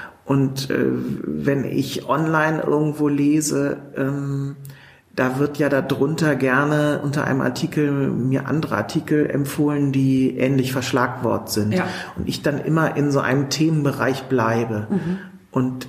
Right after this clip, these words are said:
Speaker 1: ich das andere aber, was ich halt über die Zeitung bekomme, dann viel spannender bin. Das ist auch wieder neu-,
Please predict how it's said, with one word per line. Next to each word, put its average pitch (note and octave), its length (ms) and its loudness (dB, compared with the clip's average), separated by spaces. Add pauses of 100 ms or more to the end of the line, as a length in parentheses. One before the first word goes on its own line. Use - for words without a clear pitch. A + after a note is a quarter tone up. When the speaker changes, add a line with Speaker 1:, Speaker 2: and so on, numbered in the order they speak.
Speaker 1:
ich - 180 -2
das - 220 -2
andere E3+ 420 2
aber, E3+ 500 0 (100)
was C3+ 220 -4
ich C#3 120 -4
halt C3 100 0
über B2+ 120 2
die B2+ 80 0
Zeitung C#3 500 0 (300)
bekomme, D#3 680 0 (480)
dann D3+ 440 -2
viel F3 200 0
spannender D#3 460 2
bin. A#2+ 280 -2
Das - 160 -4
ist - 140 -4
auch - 180 -4
wieder C3+ 220 2
neu-, C#3+ 480 2